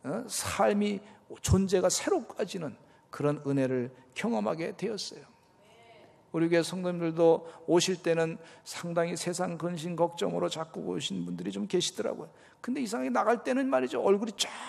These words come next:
펴주셔가지고, 어? 은혜 받아가지고 성령 충만해가지고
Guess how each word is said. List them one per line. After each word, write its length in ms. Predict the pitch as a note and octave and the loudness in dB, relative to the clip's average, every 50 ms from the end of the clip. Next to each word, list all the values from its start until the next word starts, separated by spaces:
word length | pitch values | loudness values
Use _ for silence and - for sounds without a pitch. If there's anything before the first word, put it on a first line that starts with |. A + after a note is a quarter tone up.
| - - - - - - A3+ - - | -10 -10 -10 -10 -8 -8 -8 -8 -8
펴주셔가지고, 1200 | - - - - - - - - - - - - - - - - - - - - - - - - - - - - - - - - - - - _ | -12 -8 -8 -8 -8 -8 -10 -10 -10 -10 -10 -10 -12 -10 -12 -10 -8 -6 -4 -2 -2 -4 -4 -6 -8 -12 -20 -20 -20 -20 -20 -20 -20 -20 -10 _
어? 40 | E3 | 0
은혜 460 | F#3 A#3+ C4 - F#3+ E3+ F#3 G3+ G3+ | 0 0 0 2 2 4 6 6 10
받아가지고 520 | G3 G3+ F#3+ F#3 F#3+ F3+ F3+ F3+ F3+ G3 F#3+ | 10 10 10 10 8 6 6 4 4 0 -2
성령 440 | - - G#3 A3+ A#3 A#3 A3 A3 - | -2 -2 0 0 2 2 0 0 -2
충만해가지고 800 | - - G#3 G3 F3+ F3 F3+ E3 E3+ E3 D#3+ D#3+ D#3+ D3+ C#3 | -4 -4 0 0 0 0 2 0 0 -2 -2 -4 -6 -6 -6